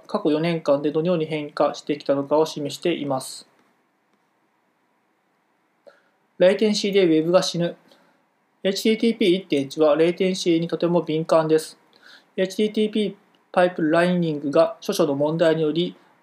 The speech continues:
大多数のユーザーにおいて無効化されていることもその理由の一つです。我々は過去数年間において人々が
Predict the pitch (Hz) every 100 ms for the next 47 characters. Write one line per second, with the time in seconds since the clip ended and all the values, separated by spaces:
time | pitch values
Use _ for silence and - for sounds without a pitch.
0 | _ 180 170 175 175 - 175 151 147 165
1 | 175 180 175 180 180 160 151 147 147 160
2 | 170 185 180 165 165 170 175 175 151 143
3 | 160 160 147 175 175 175 - - 113 -
4 | - _ _ _ _ _ _ _ _ _
5 | _ _ - 175 190 196 202 214 - -
6 | 202 - 139 - 175 180 190 180 143 143
7 | 139 139 170 - - 196 175 135 147